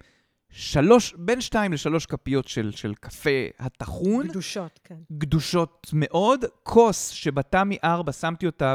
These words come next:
Speaker 1: במעורבבת, שיהיה קצת חם, קצת טמפרטורת חדר, ואז אתה פשוט אפילו לא בוחש, אתה טיפה רק, אה,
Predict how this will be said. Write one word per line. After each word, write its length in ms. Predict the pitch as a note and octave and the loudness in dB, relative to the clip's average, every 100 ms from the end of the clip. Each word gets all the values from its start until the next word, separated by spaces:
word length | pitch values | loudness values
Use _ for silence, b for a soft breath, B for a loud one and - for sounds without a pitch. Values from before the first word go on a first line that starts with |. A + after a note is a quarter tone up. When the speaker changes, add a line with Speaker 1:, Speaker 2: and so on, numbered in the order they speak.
| C3+ B2+ | -2 -2
Speaker 1:
במעורבבת, 760 | B2+ B2 C#3 B2+ D3+ C#3 A#2 | -2 0 0 4 4 2 -2
שיהיה 140 | D3 | -4
קצת 380 | D3+ - F#3+ - | -8 -6 -8 -6
חם, 240 | D3 A3 A#3+ | -4 -4 -6
קצת 220 | - F3 | -6 -8
טמפרטורת 560 | E3+ D#3+ C#3 C#3 C#3+ C3+ | -8 -12 -12 -12 -14 -14
חדר, 460 | - E3+ A3 C4 C#4+ B B B B B B - | -12 -6 -4 -4 -4 B B B B B B -16
ואז 560 | C3+ B2+ D#3 F3 G3+ F#3+ | -14 -6 -4 -2 -2 -2
אתה 160 | - | -8
פשוט 500 | - C#3+ - F#3+ - _ _ _ _ - _ _ _ D3+ - | -6 -6 -6 -8 -10 _ _ _ _ -20 _ _ _ -18 -14
אפילו 220 | - F3+ | -8 -2
לא 100 | F#3+ | -2
בוחש, 380 | F#3+ F3+ F#3+ - | -2 -2 -2 -2
אתה 100 | C3+ | -6
טיפה 400 | - - - F#3 | -10 -4 0 0
רק, 280 | F#3+ - D#3+ | 0 -4 -4
אה, 200 | C#3+ | -2